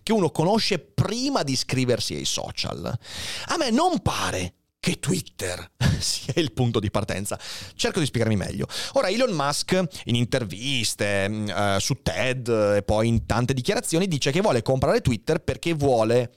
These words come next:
combattere la tendenza alla censura, eh, all'oscuramento e perché lui è un paladino del free speech, quindi della libertà di espressione. Bene, perfetto. Poniamo il caso che questa cosa sia vera e non dubito del fatto che lui sia convinto di dire una cosa vera.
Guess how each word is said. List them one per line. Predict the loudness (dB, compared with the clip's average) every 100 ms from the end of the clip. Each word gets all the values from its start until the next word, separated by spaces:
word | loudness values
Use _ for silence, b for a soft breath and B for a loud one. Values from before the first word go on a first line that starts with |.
| -6
combattere | 0 2 2 0 -2 -4 0 4 4
la | 2
tendenza | 0 2 2 2 0 -2 0 0
alla | 2 0
censura, | 0 -2 -2 0 2 4 4 4 2 0 -4 B B
eh, | -2 0 2
all'oscuramento | 4 2 2 -2 -6 -4 0 2 4 4 4 4 4 4 2 B B
e | 2 4 2 0
perché | -2 0
lui | 2 4 2
è | 2
un | 0 0
paladino | 0 2 2 2 2
del | 2 0 -2
free | -2 -4
speech, | -4 -8 -8 -6
quindi | -4 -4
della | -2 -2
libertà | -2 -2 -4
di | -6
espressione. | -4 -4 -4 -8 -16 _
Bene, | -4 -2 -4 -2
perfetto. | -4 -2 -8 -10 -6 -2
Poniamo | 0 0 0
il | -2
caso | -4 -4 -2
che | -2
questa | -2 -2
cosa | -2 0
sia | 0
vera | -2 -2 -2 -2
e | -2 -2
non | 2 4 6 4
dubito | 4 2 0 -2
del | -2
fatto | -2 -2
che | 0 2
lui | 2
sia | 2 -2
convinto | 0 0 0 0 0 -2 -4
di | -8 -4
dire | -2 0 0
una | 0
cosa | -2 -2
vera. | -2 -4 -8